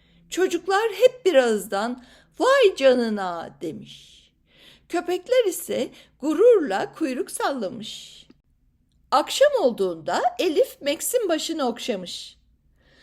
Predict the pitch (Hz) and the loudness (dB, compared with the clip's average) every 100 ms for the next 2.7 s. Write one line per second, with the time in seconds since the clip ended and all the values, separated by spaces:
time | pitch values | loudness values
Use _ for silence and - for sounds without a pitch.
0 | _ _ - 330 554 640 523 381 330 311 | _ _ -2 2 4 6 4 2 -4 -4
1 | 233 226 202 302 - 370 311 247 233 254 | -2 -2 -2 -4 2 2 2 -2 -2 -2
2 | 269 240 208 175 185 - - | -4 -4 -4 -6 -10 -14 -18